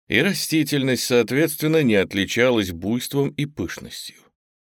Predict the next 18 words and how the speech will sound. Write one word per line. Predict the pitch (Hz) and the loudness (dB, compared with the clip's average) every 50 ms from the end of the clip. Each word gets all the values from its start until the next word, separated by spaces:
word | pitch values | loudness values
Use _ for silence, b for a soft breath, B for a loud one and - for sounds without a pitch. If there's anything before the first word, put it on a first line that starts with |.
| _ | _
Укрыть | - 87 95 98 - 156 180 202 180 147 - | -4 -4 -4 -2 -2 0 0 0 -2 -2 -6
шаттлы | - - 139 165 165 147 131 113 110 101 | -4 0 0 0 0 0 2 2 2 2
под | - - 101 90 - | 4 2 2 2 0
сенью | - - - 113 123 131 123 113 107 98 92 | -6 -2 0 2 2 4 4 4 4 2 2
здешних | 87 85 85 92 117 127 120 - - 107 95 82 - 101 | -2 -4 2 2 2 2 2 -2 -2 -2 -2 -2 0 0
не | 98 92 | -2 -2
столь | 87 - - 107 120 123 | -2 -2 0 0 0 2
высоких | 104 92 95 87 - - 113 120 123 117 - 95 85 - - | 0 0 -2 -2 -2 -2 0 0 0 0 -2 -4 -4 0 0
и | 90 | 0
раскидистых | 85 90 85 - - - 110 104 95 87 - - 90 87 80 | 0 0 -2 -2 -2 -2 -2 -2 -2 -8 -6 -4 -4 -4 -4
деревьев — | 73 82 85 87 131 160 165 147 - 62 - - - - _ _ _ _ | -4 -6 -6 -6 -4 -6 -8 -10 -10 -14 -14 -16 -18 -20 _ _ _ _
было | - 104 123 196 220 220 226 | -2 0 2 2 2 2 2
не | 214 214 202 | 2 2 2
так-то | 202 123 127 139 139 - 185 170 | 2 2 0 0 0 -2 -2 -2
просто. | 151 - 143 104 95 87 85 - - - 85 80 76 - _ _ _ | 0 2 2 4 4 2 2 -2 -4 -2 -2 -2 -2 -6 _ _ _
К | - - | -14 -2
тому | - 92 101 143 165 165 | 0 0 2 2 0 -2
же | 135 104 87 78 - | -2 -2 -2 -2 -4